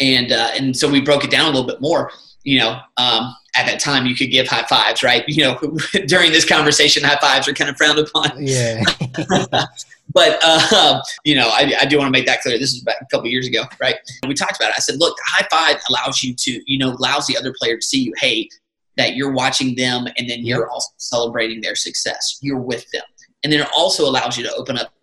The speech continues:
Speaker 1: a conversation with them, right? Hey, high five, handshake, you know, fist bump,
Speaker 2: Yeah.
Speaker 1: whatever."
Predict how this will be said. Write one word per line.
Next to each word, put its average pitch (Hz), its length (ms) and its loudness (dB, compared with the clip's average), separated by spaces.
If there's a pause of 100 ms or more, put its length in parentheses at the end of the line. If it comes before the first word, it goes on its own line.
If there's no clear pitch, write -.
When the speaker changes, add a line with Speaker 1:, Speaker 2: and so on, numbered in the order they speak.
(140)
Speaker 1:
a 127 60 -12
conversation - 720 -4 (100)
with - 120 -20
them, - 120 -16 (280)
right? 135 300 2 (240)
Hey, 135 240 4
high 131 220 2
five, 123 320 0
handshake, 127 420 -2
you 123 120 -2
know, 110 180 -4 (180)
fist 143 220 -2
bump, 131 200 2
Speaker 2:
Yeah. 120 40 -8
Speaker 1:
whatever." 131 340 0